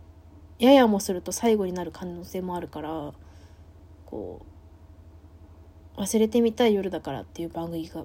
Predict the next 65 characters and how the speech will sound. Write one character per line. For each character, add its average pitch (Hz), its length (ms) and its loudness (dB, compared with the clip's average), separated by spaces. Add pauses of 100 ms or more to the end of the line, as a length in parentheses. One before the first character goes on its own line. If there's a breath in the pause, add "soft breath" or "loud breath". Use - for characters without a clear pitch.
(140)
ば-、 185 160 -2 (300)
ば-、 185 180 -4 (160)
忘 208 320 2
れ 240 100 6
て 254 160 4
み 240 120 0
た 254 140 -2
い 233 100 0
夜 202 160 0
だ 180 120 -4
か 165 120 -6
ら 160 100 -4
っ - 20 -8
て - 200 -12
い 160 60 -6
う 165 60 -6
番 175 240 -6
組 180 240 -8
が、 247 300 -4 (680 loud breath)
私 208 260 -4
に 214 120 2
と 233 100 4
っ - 20 6
て 156 240 -14
ど 214 140 0
う 240 60 6
い 214 60 4
う 180 40 0
番 180 180 -6
組 180 180 -4
だ 190 100 -6
っ - 20 -18
た - 160 -8
か 165 160 -8
っ 156 40 -12 (460)
て 156 80 -8
い 151 40 -6
う 151 40 -8
こ 151 120 -14
と 156 200 -8
を 151 60 -12
最 180 240 -6
後 151 100 -8
に 139 100 -12
ち 175 80 -8
ょ 175 40 -6
っ - 20 -8
と - 160 -18
こ 113 360 -14
う、 - 1040 -20
お 185 40 -10
伝 - 240 -8
え - 20 -10
し - 80 -8
た 190 120 -8
い 190 80 -4
な 226 160 2
と 156 160 -10
思 165 160 -8
う - 20 -6
ん 151 40 -12
で 156 60 -14
す - 100 -16
け 151 100 -14
ど、 240 280 0